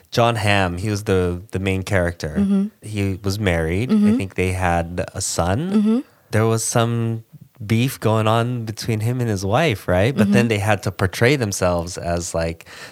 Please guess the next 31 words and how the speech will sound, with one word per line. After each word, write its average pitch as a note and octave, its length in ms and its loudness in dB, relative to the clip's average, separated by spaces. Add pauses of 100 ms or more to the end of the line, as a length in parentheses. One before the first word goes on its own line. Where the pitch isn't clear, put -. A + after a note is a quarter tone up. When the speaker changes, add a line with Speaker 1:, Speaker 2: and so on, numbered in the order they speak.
Speaker 1:
this E2+ 160 -4
perfect E2 520 -4
American G#2+ 720 0
family A2+ 540 0
with E2+ 220 -2
the F2 140 0
white F2 260 0
picket - 340 -4
fence. - 680 -2 (100)
Speaker 2:
Yep. F3+ 240 0 (400)
Speaker 1:
Right? F2+ 340 0 (580)
Speaker 2:
Yep. G#3 240 -2
Speaker 1:
So G2 680 2 (240)
that's - 420 -2 (120)
also F#2 640 0
relationship F2+ 600 -6
goals F2 220 -4
are E2+ 100 -2
being E2 200 -8
pushed F2+ 400 -8
then. A2 420 0 (220)
And - 160 2
Speaker 2:
Mm-hmm. G#2+ 100 4
Speaker 1:
I A2 40 4
was A2+ 180 2
actually G#2+ 300 -2
thinking, F#2 580 -8
like, F2+ 200 -4 (340)
going G2 360 0
even F2+ 400 -6
deeper G#2 680 0